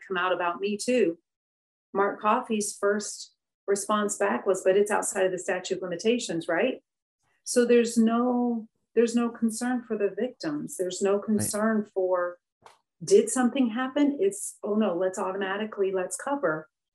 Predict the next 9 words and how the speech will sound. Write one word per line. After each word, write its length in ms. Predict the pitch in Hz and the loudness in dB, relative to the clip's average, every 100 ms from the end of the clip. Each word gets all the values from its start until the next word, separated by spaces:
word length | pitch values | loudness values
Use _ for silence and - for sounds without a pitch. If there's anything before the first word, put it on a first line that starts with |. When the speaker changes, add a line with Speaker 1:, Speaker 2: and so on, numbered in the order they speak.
| - | 0
Speaker 1:
And 160 | 226 247 | 4 4
that's 300 | 247 247 262 | 2 0 2
not 220 | 254 254 | 4 4
okay. 720 | 247 - - 294 220 143 - _ _ - | 2 -2 -6 -4 -2 -4 -8 _ _ -4
Speaker 2:
Right. 260 | 104 101 - - | -2 -2 -4 -4
Speaker 1:
That's 240 | 233 - _ - | -4 -4 _ -8
not 100 | 247 | -2
okay. 640 | 254 - - 226 214 185 190 _ _ _ _ _ - | -2 -4 -8 -6 -6 -8 -14 _ _ _ _ _ -8
Speaker 2:
Yeah. 180 | 107 | -6